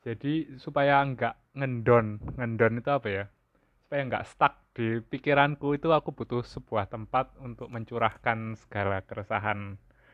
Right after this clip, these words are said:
dan pikiran-pikiran random ini. Nah, dulu itu juga sebenarnya aku suka nulis.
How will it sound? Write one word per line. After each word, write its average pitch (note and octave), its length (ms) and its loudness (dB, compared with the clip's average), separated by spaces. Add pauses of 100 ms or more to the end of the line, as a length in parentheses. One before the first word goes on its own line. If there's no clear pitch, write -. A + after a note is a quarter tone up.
(160)
dan G2 160 -8
pikiran-pikiran G2+ 720 -6
random F#2+ 320 -8
ini. G2+ 280 -8 (1500)
Nah, A2 160 -6
dulu A2+ 240 -2
itu C#3 160 -4
juga G#2+ 480 -4 (480)
sebenarnya B2 720 -2
aku - 160 -12
suka A#2 240 -6
nulis. A2 480 -2